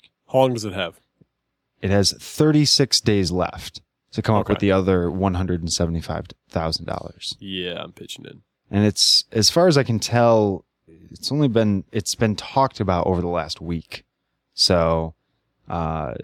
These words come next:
Speaker 2: I really hope that something like this takes off. So the demonstrations shown in the video above, which we will link in the description,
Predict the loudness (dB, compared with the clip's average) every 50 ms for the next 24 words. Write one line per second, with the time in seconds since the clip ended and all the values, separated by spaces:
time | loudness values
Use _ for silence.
0 | -14 -16 -18 _ -10 -6 -2 0 2 2 2 2 0 -2 -2 -2 -2 0 0 2
1 | 2 2 2 2 0 -2 -4 -4 -4 -4 -4 -2 -2 -2 -2 -2 -4 -10 -16 -20
2 | -20 _ _ _ _ _ _ _ _ _ _ _ _ _ _ _ _ _ _ -4
3 | 0 2 2 4 2 2 -2 -4 _ _ -12 -8 -2 0 2 2 2 2 2 2
4 | 0 0 0 -2 -2 -2 0 2 2 2 2 0 0 0 0 2 2 2 2 2
5 | 2 2 4 4 4 4 2 0 -2 -2 0 0 0 0 -2 -4 -4 -4 -4 -4
6 | -6 -8 -8 -4 0 0 0 0 0 0 -2 -2 -2 -4 -4 -2 -2 -2 -2 -2
7 | -2 -2 -2 -2 0 0 2 2 2 2 2 2 2 4 4 4 2 2 0 0